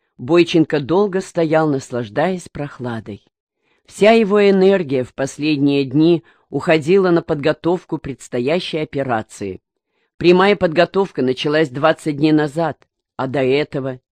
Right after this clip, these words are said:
разве не были предшествующие бои за Витебск для армии суровой школой? Можно смело сказать, они многому научили армию, пополняясь людьми, воевавшими в Сталинграде, на Курской дуге, под Ленинградом, на Украине,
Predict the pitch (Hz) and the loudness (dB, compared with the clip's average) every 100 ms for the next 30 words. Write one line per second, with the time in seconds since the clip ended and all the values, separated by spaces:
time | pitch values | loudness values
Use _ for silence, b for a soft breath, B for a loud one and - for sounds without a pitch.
0 | _ _ _ - 170 175 151 170 175 175 | _ _ _ -2 4 4 4 2 4 4
1 | 190 185 175 - 170 - 170 160 156 156 | 2 0 -2 -4 -10 -2 -2 -2 -4 -4
2 | - 156 151 160 156 135 156 147 156 - | -2 -2 0 2 2 0 -2 0 -2 -4
3 | 131 - - 120 147 - 165 160 135 131 | -12 -14 -16 -4 -4 0 2 2 2 -2
4 | 127 - 135 143 135 131 - 156 151 113 | -4 -6 -6 -4 -4 -8 -10 -6 -6 -6
5 | 104 _ _ _ _ _ - 139 170 156 | -14 _ _ _ _ _ -4 0 0 0
6 | 160 - 165 208 202 - - 170 143 131 | -2 0 2 2 0 -6 -4 -2 -2 -4
7 | 113 - _ _ _ _ _ _ 143 165 | -6 -12 _ _ _ _ _ _ 2 4
8 | 185 220 214 240 233 220 214 208 190 185 | 6 6 6 4 4 2 4 4 4 2
9 | - 175 156 143 - 147 127 117 107 104 | 0 0 0 -2 2 2 2 -2 -4 -8
10 | _ _ _ _ _ _ 160 147 175 175 | _ _ _ _ _ _ -2 4 6 8
11 | 185 185 - 170 165 143 165 190 170 170 | 6 4 2 0 0 2 4 4 2 0
12 | 165 165 156 - 156 156 - 151 147 127 | 2 2 2 2 2 0 -2 0 2 0
13 | 143 151 160 143 143 139 160 160 - 156 | 0 2 2 2 0 -2 -4 -6 -4 -4
14 | 135 151 120 151 160 - 151 143 160 156 | -4 -6 -2 0 0 -2 -4 2 4 6
15 | 156 131 143 151 151 143 143 147 147 - | 4 2 4 4 4 2 2 2 0 -2
16 | 147 143 165 165 160 | 0 2 2 2 2